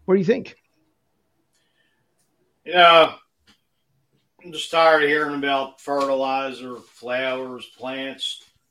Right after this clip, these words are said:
Speaker 2: this, that, Mickey Mouse crap, <laughs> leadership. Yeah, we had a great crowd.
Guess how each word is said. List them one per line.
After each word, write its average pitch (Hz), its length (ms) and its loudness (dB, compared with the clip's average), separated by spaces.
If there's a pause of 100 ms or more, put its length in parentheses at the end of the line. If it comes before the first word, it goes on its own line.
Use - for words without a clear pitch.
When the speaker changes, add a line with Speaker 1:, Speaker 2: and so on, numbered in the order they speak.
Speaker 2:
this, 139 360 -8
that, 135 360 -4 (680)
Mickey 147 340 -6
Mouse 143 600 -8 (360)
crap, 156 420 -2 (300)
<laughs> - 840 -14
leadership. 160 760 -6
Yeah, 190 180 -8
we 190 140 -6
had 190 100 -8
a 185 60 -14
great 196 280 -12
crowd. 190 220 -12